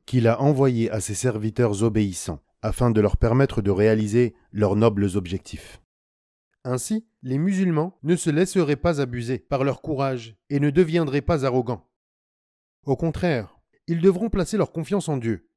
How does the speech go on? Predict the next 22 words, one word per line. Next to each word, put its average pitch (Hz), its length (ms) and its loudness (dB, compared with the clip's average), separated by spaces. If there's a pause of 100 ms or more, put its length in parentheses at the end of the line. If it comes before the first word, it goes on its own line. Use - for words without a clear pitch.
(120)
et 175 140 4
ils 170 120 -2
lui 151 160 -2
obéiront, 151 600 2 (240)
à 131 80 -2
lui 175 200 0
de 143 120 -2
même 170 200 0
qu'à 151 120 -2
son 139 140 -6
messager, 117 540 -2
sallallahu 131 800 -2
alayhi 117 420 -4
wa 110 120 -4
sallam. 110 400 -10 (880)
Après 190 280 -2
cela, 110 360 -4 (360)
il 127 140 -10
définit 175 380 -2
les 131 160 -4
objectifs 135 460 -8
élevés 135 560 -2